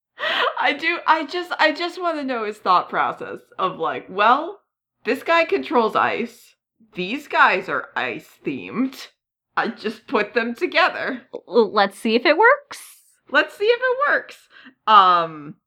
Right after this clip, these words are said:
Speaker 1: so he, uh, doing this, trying to, like, uh, he, I mean, Thor rescues him from Loki, but, like, Loki trying to sort of, like, enhance and tap into his powers,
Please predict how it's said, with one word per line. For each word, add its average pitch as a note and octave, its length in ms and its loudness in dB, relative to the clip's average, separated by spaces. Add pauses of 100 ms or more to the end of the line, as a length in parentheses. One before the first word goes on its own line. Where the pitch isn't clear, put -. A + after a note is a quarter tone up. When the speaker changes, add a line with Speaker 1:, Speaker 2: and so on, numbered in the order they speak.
(360)
Speaker 1:
so G3 600 2
he, G#3+ 560 -8
uh, D#3 560 2 (680)
doing C#4+ 380 -2
this, G3 220 -4
trying A3+ 440 2
to, C4 140 -6
like, E3+ 400 -6 (100)
uh, C#3+ 500 4 (500)
he, A#3 200 -8
I A3 100 6
mean, A3 220 -6 (640)
Thor B3 260 4
rescues F#3+ 440 -2
him D3+ 200 -4
from E3+ 220 -4
Loki, B2+ 400 -4
but, E3 320 2
like, D3+ 320 -2
Loki G3+ 760 -4
trying E3+ 540 2
to F3 140 -6
sort D#3 280 -2
of, D#3+ 160 -4
like, C3+ 380 -2 (500)
enhance F3 680 0
and D#3+ 160 -8
tap D#3+ 300 2
into D3+ 320 -8
his C#3 180 -10
powers, C#3 680 -2